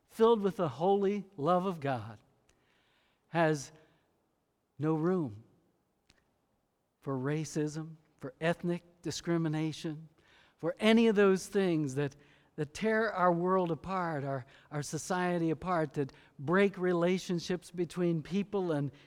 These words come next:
and nations. So I just ask you now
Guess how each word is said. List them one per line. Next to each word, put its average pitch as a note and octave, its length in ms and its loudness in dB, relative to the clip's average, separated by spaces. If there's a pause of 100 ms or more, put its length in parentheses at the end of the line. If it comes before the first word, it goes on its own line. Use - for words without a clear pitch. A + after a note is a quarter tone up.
and E3+ 200 2
nations. E3 680 0 (1400)
So - 140 2
I F#3+ 100 6
just F#3 480 -2 (260)
ask E3+ 300 0
you F#3+ 100 2
now B2+ 340 -2